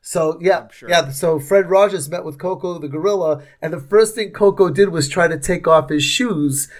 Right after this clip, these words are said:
Speaker 1: because that's what she
Speaker 2: Yeah.
Speaker 1: would always see him do on television. Yeah.
Speaker 2: Right. I, I've seen that video. Yeah, that's a great video.
Speaker 1: That's really cute and funny.
Speaker 2: Yeah.
Speaker 1: The other thing was, now, sign language, you know, A S L, what they taught Coco how to speak in, it's not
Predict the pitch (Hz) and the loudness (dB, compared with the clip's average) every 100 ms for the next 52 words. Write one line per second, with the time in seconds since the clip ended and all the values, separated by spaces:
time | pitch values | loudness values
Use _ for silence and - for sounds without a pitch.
0 | _ 180 175 190 135 175 175 - 185 - | _ -12 -2 -2 2 2 0 -2 -4 -2
1 | - 190 180 175 165 160 156 143 170 151 | -4 -2 0 4 4 2 -2 -4 -4 -4
2 | 151 139 151 135 135 165 160 127 107 113 | -4 -4 -2 -2 0 0 -2 -4 -10 -10
3 | 123 139 104 - _ _ - 131 143 127 | -6 -6 -6 -12 _ _ -6 0 0 0
4 | 127 139 127 - 147 135 123 117 113 113 | -2 -4 -6 -8 -6 -6 -4 -6 -4 -4
5 | 113 117 123 113 110 107 135 - 156 156 | -6 -8 -10 -8 -8 -4 -4 -4 -4 -4
6 | 143 139 156 151 120 - 135 127 113 - | -4 -6 -6 -6 -8 -8 -8 -8 -10 -16
7 | - 147 196 262 330 - 190 156 147 135 | -10 0 0 0 -4 0 0 2 4 4
8 | 127 - - _ _ - 135 156 147 147 | 2 -6 -14 _ _ -8 2 4 4 2
9 | - _ _ _ _ - - 226 240 247 | -8 _ _ _ _ -10 0 2 2 4
10 | 226 226 196 190 175 143 139 - _ _ | 2 2 4 4 4 -6 -8 -10 _ _
11 | - 151 139 131 156 160 147 165 151 139 | -8 -2 0 2 2 2 2 4 4 4
12 | 135 139 131 135 139 139 139 135 123 127 | 0 -2 -2 -2 -4 -2 -6 -4 -6 -6
13 | 120 - 190 139 139 113 - _ _ _ | -8 -6 -6 -2 -2 -4 -12 _ _ _
14 | - 196 - 175 214 202 196 | -2 -2 -2 -4 0 0 -2